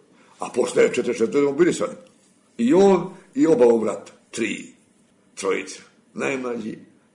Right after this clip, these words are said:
sedamnaest godina. Svi na Sremski front. I sad baka Petra ide kod ovog Kujundžića, mori njega,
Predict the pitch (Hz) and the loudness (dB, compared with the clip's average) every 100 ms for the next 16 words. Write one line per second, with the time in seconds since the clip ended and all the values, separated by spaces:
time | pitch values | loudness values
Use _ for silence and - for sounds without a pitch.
0 | _ _ - 101 90 80 - - - _ | _ _ -8 -6 -6 -12 -14 -20 -20 _
1 | _ _ _ _ _ _ - 101 - - | _ _ _ _ _ _ -12 -10 -12 -16
2 | _ _ _ _ _ - 78 - - - | _ _ _ _ _ -18 -18 -18 -20 -20
3 | _ _ _ _ _ - - 82 82 85 | _ _ _ _ _ -18 -12 -10 -8 -10
4 | - - - 107 - 82 85 87 - - | -10 -12 -6 -6 -6 -10 -10 -14 -14 -14
5 | 82 - 85 113 - - - 85 87 - | -14 -16 -18 -16 -16 -16 -16 -16 -16 -16
6 | - - - - 50 - | -18 -20 -16 -10 -10 -12